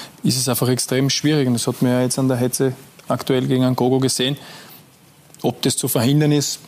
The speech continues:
weiß ich nicht. Ob man sich dem Druck weiterhin aussetzen möchte, ja, ich schon. Ich möchte es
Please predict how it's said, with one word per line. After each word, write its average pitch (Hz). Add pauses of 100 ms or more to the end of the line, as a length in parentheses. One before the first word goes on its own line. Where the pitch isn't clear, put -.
(120)
weiß 131
ich 175
nicht. 170
Ob -
man 131
sich 127
dem 127
Druck - (1040)
weiterhin 131
aussetzen 131
möchte, 131
ja, 131 (160)
ich 147
schon. 190 (320)
Ich 143
möchte 139
es -